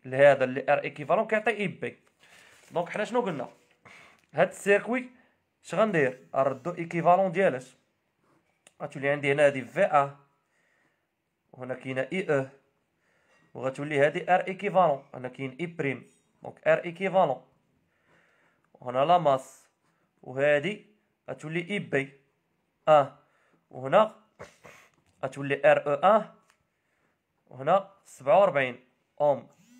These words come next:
لا ماس. شناهي اي او ان؟ حنا عارفين ان اي بي ان، ان اي او ان راه هي اي سي ان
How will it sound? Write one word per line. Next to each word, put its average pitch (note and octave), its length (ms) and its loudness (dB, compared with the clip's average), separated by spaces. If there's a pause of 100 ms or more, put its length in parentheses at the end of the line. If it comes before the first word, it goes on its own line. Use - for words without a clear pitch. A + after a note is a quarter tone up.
(680)
لا C#3 180 6
ماس. - 480 -2 (520)
شناهي B3 380 0 (140)
اي A3+ 300 -6
او F3 140 0
ان؟ C#3+ 400 2 (1120)
حنا D3+ 200 -2
عارفين D3 480 2
ان C#3+ 220 -6
اي F#3+ 420 -4
بي D3+ 300 -6
ان، G3 440 0 (300)
ان C#3 180 -8
اي E3 300 -6
او D#3+ 80 -4
ان G3+ 320 0 (1200)
راه C3 100 -10
هي D3+ 300 -8
اي G#3 100 -6
سي G#3 220 -4
ان C#3 260 0